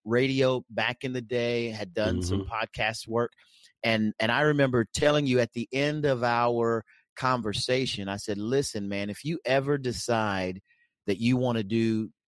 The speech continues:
Speaker 1: podcasting, uh, I'd be happy to help out. You know, I'd, I'd be, I'd be happy to
Speaker 2: Mm-hmm.
Speaker 1: be,
Speaker 2: Mm-hmm.
Speaker 1: be your, your number two. Uh, you've got a blog, you've got writing that you're doing. You could, you know, you could definitely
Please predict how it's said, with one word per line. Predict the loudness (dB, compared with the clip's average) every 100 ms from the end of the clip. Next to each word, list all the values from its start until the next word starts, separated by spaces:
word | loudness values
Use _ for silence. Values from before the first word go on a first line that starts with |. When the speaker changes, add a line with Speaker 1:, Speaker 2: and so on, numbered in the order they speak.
| _ -10
Speaker 1:
podcasting, | -2 0 0 -2 -4 -6 -10 -12 -14 _ _ _ _
uh, | -4 0 0 -2 -6 -2
I'd | -2 0
be | -2
happy | -2 -2 -2 -2 -4
to |
help | -2 -4 -2 -2
out. | -2 -4 -8
You | -6
know, |
I'd, | -4 -2
I'd | -2 -2
be, | -2 -6 -4
I'd | -4 0
be | -2
happy | 2 2 4
to | 2
Speaker 2:
Mm-hmm. | 2
Speaker 1:
be, | 0 2 0
Speaker 2:
Mm-hmm. | -2 -6
Speaker 1:
be | 0 2 2 2
your, | 2 2
your | 2 2
number | 2 2
two. | -2 2 2 2 -2 -8 -20 -20 -8
Uh, | -6 2
you've | 2
got | 4 0
a | 0
blog, | 2 4 4 2
you've | -2
got | -2 0
writing | 0 0 0
that | 0
you're | 0 0
doing. | -2 -2 -2
You | -4
could, | -4 -8 -4
you | -4
know, |
you | -2 -2
could | -2 2
definitely | 0 2 -4 -4